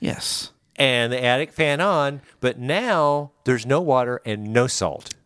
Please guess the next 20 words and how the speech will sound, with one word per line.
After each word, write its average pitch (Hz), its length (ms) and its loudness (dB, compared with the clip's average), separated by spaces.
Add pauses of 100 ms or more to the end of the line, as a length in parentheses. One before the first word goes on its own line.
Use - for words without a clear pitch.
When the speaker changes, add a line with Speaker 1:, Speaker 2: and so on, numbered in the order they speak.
Speaker 1:
Correct. - 460 0
Speaker 2:
So 123 200 2
something 247 960 -2
had 175 340 0
to 143 160 -2
happen. 143 520 0
Speaker 1:
It's 151 160 2
something 240 400 2
to 156 80 0
dealing 156 400 2
with 139 240 -2 (1120)
the 131 240 2
humidity 143 840 0
and 117 260 2
the, 113 260 -2 (120)
the 95 220 0
dew 127 220 2
point 143 500 0
and, 98 340 -2
and, 101 200 -2